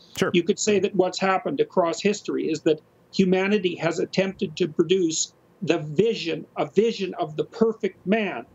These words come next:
Speaker 2: And the perfect man would be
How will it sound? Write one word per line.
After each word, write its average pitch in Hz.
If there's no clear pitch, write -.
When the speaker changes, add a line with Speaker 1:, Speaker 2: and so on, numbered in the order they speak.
Speaker 2:
And 180
the 185
perfect 226
man 190
would 165
be 151